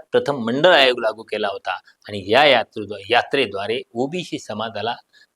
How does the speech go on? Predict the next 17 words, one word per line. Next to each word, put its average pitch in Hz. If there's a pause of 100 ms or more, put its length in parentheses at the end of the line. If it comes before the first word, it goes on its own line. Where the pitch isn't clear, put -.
त्यांचे 143 (220)
खरे 196 (340)
समर्थक 139
आणि 120
हितचिंतक 123 (120)
कोण 139
आहेत 98 (320)
आणि 101
विरोधक 123 (140)
कोण 143
आहेत, 104
हे -
दाखवण्याचा 110
त्यांच्या 104
पक्षाचा -
प्रयत्न -
आहे. -